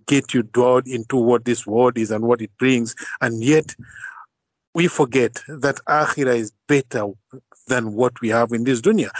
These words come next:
So definitely, once people start changing and looking at things how they are, then it will make a big difference. Shaf, I'll tell you, the good part now is that, you know, it's not how it used to be in the early nineties, uh, eighties, where actually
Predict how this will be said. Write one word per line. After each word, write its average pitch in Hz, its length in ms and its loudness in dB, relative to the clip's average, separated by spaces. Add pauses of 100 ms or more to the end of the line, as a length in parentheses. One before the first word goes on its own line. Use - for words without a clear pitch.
(180)
So 190 140 4
definitely, 233 460 2
once 185 460 4
people 190 340 -2
start - 280 0
changing 156 400 0
and 143 140 2
looking 165 280 2
at 139 120 2
things 151 260 2 (120)
how 151 180 2
they 123 180 -2
are, 127 220 0 (480)
then 208 300 2
it 269 240 0
will 151 80 2
make 143 200 2
a 120 60 2
big 120 260 -2
difference. 113 420 -2
Shaf, 170 200 2
I'll 190 140 4
tell 226 200 2
you, 190 200 2 (360)
the 180 80 4
good 214 300 0
part 180 260 2
now 160 260 4
is 127 160 2
that, 143 200 0
you 131 60 0
know, 120 180 2 (320)
it's - 180 -6
not 185 180 2
how 160 260 2
it 135 180 0
used 160 180 0
to 139 80 0
be 135 140 2
in 123 80 2
the 127 100 -4
early 151 260 4
nineties, 131 760 0 (320)
uh, 117 520 2
eighties, 147 640 0
where 135 200 2
actually 127 420 0